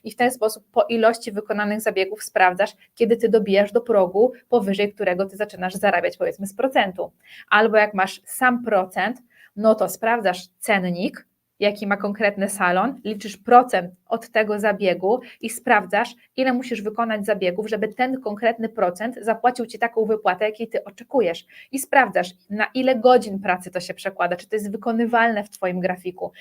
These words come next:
wyko-, czy to się w ogóle mieści w Twoim etacie. Bo wiecie, można obiecać każdemu każde pieniądze, tylko w momencie,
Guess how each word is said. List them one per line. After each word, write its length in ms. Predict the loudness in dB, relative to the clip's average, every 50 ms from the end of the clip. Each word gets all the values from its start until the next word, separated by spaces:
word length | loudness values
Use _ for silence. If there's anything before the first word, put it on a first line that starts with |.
| -20 -16 -12
wyko-, 340 | -10 -4 2 2 2 2 0
czy 120 | -8 -4
to 80 | -4 -4
się 140 | -4 -4 -6
w 60 | -2
ogóle 260 | 2 4 6 6 4
mieści 460 | 4 2 0 0 -2 -4 -6 -6 -6
w 40 | -6
Twoim 420 | -2 2 4 4 4 2 0 -2 2
etacie. 640 | 2 2 4 4 0 0 0 -4 -4 -4 -4 -4 -6 _ _ -20 -20 -20 -20 -20 -20 _ -2
Bo 300 | 4 4 4 4 6 6
wiecie, 320 | 4 4 4 4 -2 -2 -2
można 300 | -4 -2 -2 -2 -2 0
obiecać 320 | 2 2 2 0 0 -2
każdemu 360 | -2 -4 -2 -2 -4 -6 -4
każde 360 | -2 2 2 2 2 0 -4 -6
pieniądze, 640 | -6 -6 -8 -6 -6 -8 -8 -6 -4 -4 -4 -6 _ _ _ _
tylko 220 | -2 0 2 2
w 40 | 0
momencie, 420 | 0 -2 -4 -2 -4 -4 -6 -8